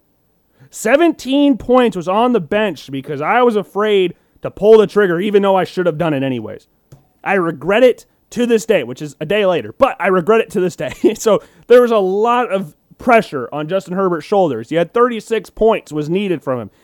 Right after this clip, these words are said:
He got thirty the week before. He threw four touchdowns against the Chiefs. And then he goes for, what, twenty-two?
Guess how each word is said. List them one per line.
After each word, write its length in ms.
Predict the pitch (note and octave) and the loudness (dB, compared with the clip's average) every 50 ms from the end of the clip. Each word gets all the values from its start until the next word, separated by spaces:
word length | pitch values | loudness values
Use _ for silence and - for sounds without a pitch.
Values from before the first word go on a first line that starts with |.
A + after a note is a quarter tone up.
| _ _ - | _ _ -2
He 80 | E3+ F#3+ | 0 0
got 240 | G#3 G#3 G3 _ | 0 0 -2 _
thirty 260 | - A#3 B3 C#4 D4 C#4+ | 0 0 0 2 0 0
the 120 | A#3+ B3 | -2 -2
week 180 | A#3+ A#3+ - - | -4 -4 -6 -8
before. 320 | G3 - - C3+ B2 B2+ | -10 -8 -6 -4 -4 -4
He 40 | C#3+ | -4
threw 160 | - D#3+ D#3+ | -4 -6 -8
four 280 | D3+ - G3+ A#3 B3 A#3 | -2 2 2 2 2 2
touchdowns 420 | G#3+ E3+ E3+ - - F#3 D#3+ C#3 | -2 -6 -6 -6 -6 -6 -6 -6
against 200 | C3 D3 C3+ - | -8 -10 -10 -12
the 60 | - | -16
Chiefs. 320 | - - - A#2+ B2+ C3 _ _ _ _ _ _ _ _ _ _ _ _ _ _ _ _ _ _ | -20 -14 -10 -10 -10 -10 _ _ _ _ _ _ _ _ _ _ _ _ _ _ _ _ _ _
And 220 | - G3+ A3+ A3 A#3 | -2 -2 0 2 0
then 300 | A3+ A3 G#3+ G#3+ G3+ - _ _ _ _ _ _ _ _ _ _ _ _ | 0 0 -2 -4 -8 -12 _ _ _ _ _ _ _ _ _ _ _ _
he 160 | - G3 A3 G3+ | -12 -10 -6 0
goes 400 | D#3+ A3 G#3+ G#3+ G3+ F#3+ - - | 2 4 4 4 4 2 0 -6
for, 580 | - - F#3+ F#3 F#3 F3+ F3+ F3+ F3 D#3+ - _ | -8 -4 -2 0 0 0 0 -2 -4 -6 -10 _
what, 280 | - F3 E3+ D#3 - - | -8 -6 -4 -4 -4 -6
twenty-two? 720 | - - F#3+ F#3 F3+ F3 - - - G3+ G3 G#3+ A3+ A3+ | -8 -8 -8 -6 -8 -8 -10 -8 -4 -2 -2 -2 -2 -4